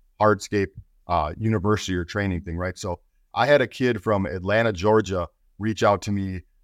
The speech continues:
who was looking, he was ni-, eighteen years old, and he was looking to go to a hardscape university, but he couldn't find anyone. His dad was, his dad wanted to send him to college.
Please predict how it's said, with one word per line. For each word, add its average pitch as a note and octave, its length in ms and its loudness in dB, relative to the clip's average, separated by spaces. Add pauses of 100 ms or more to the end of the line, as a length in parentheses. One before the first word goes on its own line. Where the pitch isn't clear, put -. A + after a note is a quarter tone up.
who A#2 80 -8
was G2 180 -4
looking, A#2 460 -2
he G#2 100 -8
was F#2 120 -4
ni-, G#2+ 280 2
eighteen A#2+ 340 0
years G#2+ 220 0
old, G#2 180 4
and F2 80 -8
he A2 100 -2
was F#2+ 160 -2
looking A2 300 0
to G#2 60 0
go G2+ 160 2
to G2+ 80 0
a F2 60 0
hardscape G#2 420 0
university, G#2+ 560 0
but F#2+ 160 -2
he A2+ 100 -2
couldn't A2+ 220 0
find A2+ 320 2
anyone. E2 380 -6
His - 100 -20
dad G2 240 -2
was, G2 140 -6 (120)
his F2+ 140 -16
dad G2 240 0
wanted G2+ 240 2
to - 40 -16
send G#2+ 200 -2
him G2+ 80 -2
to F#2+ 80 -6
college. A2 500 2